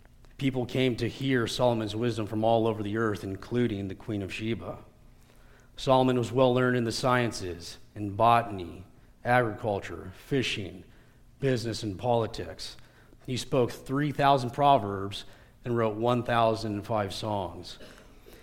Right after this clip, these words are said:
His wealth in gold alone during his reign is estimated to be worth, in today's amount, of over a hundred seventy-eight billion dollars.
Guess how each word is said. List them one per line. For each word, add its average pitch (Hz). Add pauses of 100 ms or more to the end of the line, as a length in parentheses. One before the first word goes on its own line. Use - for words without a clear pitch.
(160)
His 120
wealth 147
in 135
gold 143
alone 131
during 127
his 113
reign 123
is 117
estimated 120
to 104
be 117
worth, 113
in 110
today's 120
amount, 117
of 107 (100)
over 117
a 104
hundred 113
seventy-eight 110
billion 110
dollars. 104